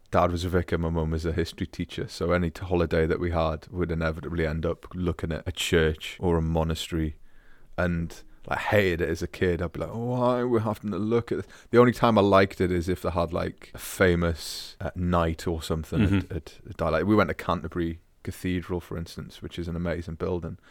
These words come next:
Speaker 1: and it had, like, really exciting history behind it with Thomas Becket and,
Speaker 2: Yeah.
Speaker 1: and, and his murder in the church, and,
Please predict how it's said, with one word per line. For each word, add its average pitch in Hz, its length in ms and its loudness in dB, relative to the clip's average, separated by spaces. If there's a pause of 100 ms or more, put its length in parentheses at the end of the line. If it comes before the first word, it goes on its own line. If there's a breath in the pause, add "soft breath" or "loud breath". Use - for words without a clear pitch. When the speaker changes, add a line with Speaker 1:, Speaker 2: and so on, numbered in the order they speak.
(160 soft breath)
Speaker 1:
and 87 100 -6
it - 40 -4
had, 82 160 0
like, 78 160 0
really 82 180 0
exciting - 440 -2
history 87 340 -4
behind 85 340 -8
it - 100 -12 (420 soft breath)
with - 160 -12
Thomas 82 280 -4
Becket - 440 -4
and, 87 100 -10
Speaker 2:
Yeah. 92 160 -8 (120)
Speaker 1:
and, 80 300 -8
and 82 180 -6
his 82 180 -6
murder 82 460 0
in 80 120 -4
the 80 80 -6
church, 85 500 -6
and, 85 180 -10